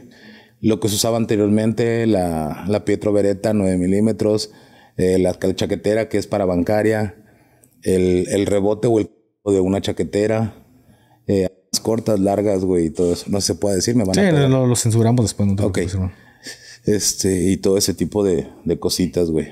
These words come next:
Speaker 1: Eh, después, eh, empiezo con la protección de artistas. Lógicamente, no empecé con Franco. Yo empecé mucho, mucho, mucho antes, güey. Tengo anterior a, a, a con mi carnal Franco,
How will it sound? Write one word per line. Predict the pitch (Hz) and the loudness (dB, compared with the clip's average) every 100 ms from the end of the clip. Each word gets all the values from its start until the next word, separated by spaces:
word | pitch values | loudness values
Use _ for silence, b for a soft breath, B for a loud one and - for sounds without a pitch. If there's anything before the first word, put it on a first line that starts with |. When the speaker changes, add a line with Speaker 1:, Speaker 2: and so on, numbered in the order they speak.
| - | -4
Speaker 1:
Eh, | 92 90 | -2 -2
después, | 87 - 107 104 - | -4 -2 0 0 -2
eh, | 107 101 | -2 -2
empiezo | 101 90 104 113 117 117 117 98 - b b b b b b b _ _ | -2 -2 -2 0 0 0 -2 -4 -10 b b b b b b b _ _
con | - 92 90 90 87 87 | -2 0 2 2 2 2
la | 87 | 0
protección | 95 85 104 | -2 -4 -2
de | 110 | -2
artistas. | 101 117 - 147 - - - _ _ _ - | -2 -2 0 -2 -4 -12 -20 _ _ _ -6
Lógicamente, | 90 101 113 107 101 104 104 | -2 -2 0 0 0 0 0
no | 92 | 0
empecé | 92 104 101 | 0 0 -2
con | 104 | -2
Franco. | 104 104 104 147 - - _ _ _ _ _ _ - | -2 -2 -2 -4 -8 -20 _ _ _ _ _ _ -4
Yo | 87 | -2
empecé | 82 90 95 | 0 0 0
mucho, | 95 95 98 85 | 0 0 0 -2
mucho, | 82 95 110 120 - | -2 0 2 0 0
mucho | 95 95 95 101 | 0 0 0 0
antes, | 98 101 113 | 0 0 0
güey. | 104 120 131 | 2 2 0
Tengo | 104 95 98 95 | 0 0 2 2
anterior | 92 98 104 | 0 0 0
a, | 113 | 0
a, | - 110 101 95 90 73 | -2 -2 0 0 0 -2
a | 87 | -2
con | 98 92 92 85 92 | -2 0 0 0 0
mi | 92 | 0
carnal | 95 95 101 | 0 0 -2
Franco, | 110 110 113 131 139 | -2 -2 0 -2 -2